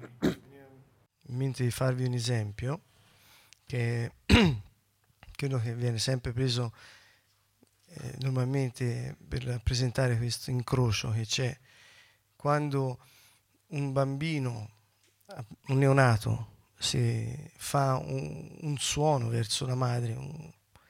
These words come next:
qualche, un vocalizzo di qualche tipo, la madre gli fa una carezza. Cioè, non è che la madre ha studiato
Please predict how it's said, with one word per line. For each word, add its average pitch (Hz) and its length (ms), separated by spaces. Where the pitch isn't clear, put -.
qualche, 127 580
un 139 120
vocalizzo 139 800
di 139 140
qualche 131 460
tipo, 135 460
la 156 120
madre 131 480
gli 131 80
fa 131 180
una 123 120
carezza. 127 600
Cioè, 139 260
non 143 220
è 180 160
che 127 300
la 135 160
madre 147 380
ha 123 60
studiato 143 960